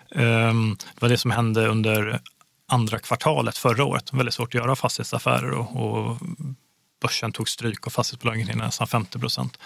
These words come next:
Så det är inte omöjligt att det scenariot kommer återupprepas någon gång i framtiden. Men jag tycker just nu så känns det ändå som att, eh, att det är väldigt stabila förutsättningar för fastigheter. Och, eh, Riksbankens räntehöjning, ja,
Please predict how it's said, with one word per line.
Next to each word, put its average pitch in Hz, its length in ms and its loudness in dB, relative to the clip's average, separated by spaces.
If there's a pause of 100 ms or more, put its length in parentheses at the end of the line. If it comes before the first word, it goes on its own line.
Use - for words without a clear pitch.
(460)
Så 143 100 0
det 139 100 0
är 156 80 -2
inte 135 440 4
omöjligt 131 300 6
att 123 120 2
det 143 240 0 (300)
scenariot 127 400 0
kommer 120 400 2 (1120)
återupprepas 123 640 0
någon 120 100 0
gång 123 120 4
i 127 40 6
framtiden. 127 520 2
Men 127 160 -6
jag 131 120 2
tycker 139 200 0
just 139 260 4
nu 170 140 2
så - 140 -2
känns 113 240 0
det 110 100 -2
ändå 110 220 0
som 113 180 -2
att, - 280 -6 (380)
eh, 123 260 0
att - 120 -4
det 120 60 -2
är - 20 0
väldigt 104 180 -2
stabila 104 380 0
förutsättningar 117 580 0
för 120 100 -2
fastigheter. - 680 -2 (380)
Och, - 280 0 (240)
eh, - 560 -4
Riksbankens 117 640 -2
räntehöjning, 110 920 0
ja, 110 100 -4